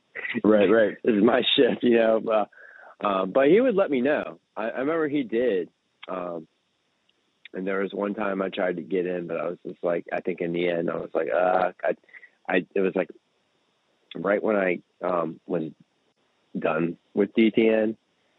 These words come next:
Speaker 2: which, you
Speaker 1: Mm-hmm.
Speaker 2: know, like, well, you know, part of the main reason for that is because, well, I wasn't straight edge anymore. But, um, and, but when I went back to work for Valet, I was like, "Yeah, I'm, I'm, right now I don't know what I'm doing, but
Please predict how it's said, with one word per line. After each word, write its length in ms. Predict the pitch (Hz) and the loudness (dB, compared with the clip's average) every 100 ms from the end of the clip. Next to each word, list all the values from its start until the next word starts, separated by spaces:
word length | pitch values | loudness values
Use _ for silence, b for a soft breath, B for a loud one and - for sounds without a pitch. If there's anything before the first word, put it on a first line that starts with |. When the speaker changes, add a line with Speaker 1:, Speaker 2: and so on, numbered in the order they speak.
| - | -6
Speaker 2:
which, 160 | - | -2
you 140 | 120 90 | 0 0
Speaker 1:
Mm-hmm. 60 | |
Speaker 2:
know, 200 | 78 76 - | 0 -4 -6
like, 200 | - 73 | -8 -8
well, 240 | - 78 - _ - _ - | -4 -4 -4 _ -20 _ -10
you 80 | 78 | -8
know, 120 | - _ - - | -8 _ -10 -2
part 160 | 82 | 0
of 40 | 80 | 0
the 60 | |
main 240 | 80 80 78 | 0 0 0
reason 440 | 80 78 80 - | 0 -2 -6 -4
for 100 | - 78 | -2 0
that 260 | 78 78 - | 2 0 -2
is 140 | 76 _ | -6 _
because, 280 | - 78 73 - _ - | -4 -2 -2 -8 _ -6
well, 200 | 71 71 - | -6 -6 -4
I 80 | |
wasn't 380 | 82 71 73 65 - | -2 -2 -6 -10 -4
straight 220 | 80 76 | 0 2
edge 120 | 78 | 2
anymore. 420 | 82 85 78 80 92 | 2 0 0 -2 0
But, 220 | 82 85 B B B B - | 0 0 B B B B -10
um, 360 | 78 80 76 - _ _ _ _ _ _ - - | -4 -2 -2 -4 _ _ _ _ _ _ -14 -8
and, 160 | 82 - | -6 -2
but 220 | 87 92 | 0 2
when 120 | 92 | 2
I 100 | 92 | 2
went 220 | 87 90 | 2 0
back 300 | 73 87 - - | 2 0 -2 -2
to 160 | 87 82 | 0 2
work 300 | 50 85 - | 2 0 -2
for 100 | 78 | -2
Valet, 500 | 82 80 85 87 82 | 0 0 2 2 0
I 80 | |
was 140 | 78 76 | -2 -4
like, 160 | 80 95 | -4 -2
"Yeah, 420 | 98 95 90 90 | 0 0 0 -2
I'm, 120 | 73 _ 87 | -4 _ -12
I'm, 200 | 85 82 - _ _ _ _ - - - _ _ _ | -10 -10 -12 _ _ _ _ -20 -20 -20 _ _ _
right 180 | - 80 | -6 -4
now 120 | 87 | -2
I 140 | 87 82 | -2 -4
don't 140 | 73 | -6
know 100 | 80 | -6
what 140 | 78 71 | -6 -8
I'm 100 | 73 | -6
doing, 360 | 76 73 76 | -4 -4 -6
but 220 | 71 71 | -6 -6